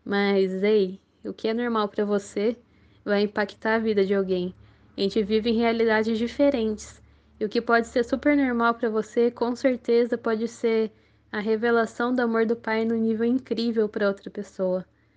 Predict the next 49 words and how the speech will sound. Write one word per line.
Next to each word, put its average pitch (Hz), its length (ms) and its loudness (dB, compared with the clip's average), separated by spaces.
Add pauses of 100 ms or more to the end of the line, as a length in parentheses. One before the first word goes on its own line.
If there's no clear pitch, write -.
(340)
A 214 120 0
gente 220 340 0
não 233 180 0
pode 226 300 0
privar 226 540 -2
o 240 80 0
agir 214 280 0
de 202 140 -4
Deus 202 340 -4
nas 208 140 -4
nossas 202 340 -4
vidas 214 460 -4 (360)
por 208 160 -6
achar 214 360 0
que 220 100 -2
a 220 40 4
gente 220 560 2
sabe 214 340 -2
jogar 214 320 0
o - 20 -2
que 233 160 -4
vale 214 480 -2
e 214 40 -2
o 208 40 -4
que 220 140 -4
não 214 100 -4
vale 208 220 0
a 208 40 -2
pena 208 280 -4
ser 208 140 -8
falado. 180 600 -6 (1000)
Então, 202 280 -4
cara, 202 360 0
eu 202 100 -2
declaro 208 380 0
sobre 214 280 0
vocês 208 400 2
o 214 60 0
encontro 208 480 -4
com 214 160 -2
Jesus, 202 720 0 (400)
tão 220 180 -2
transformador 220 800 0
quanto 208 280 -4
o - 20 -2
encontro 208 400 -4
da 202 120 -2
mulher 202 260 0
samaritana. 196 800 -4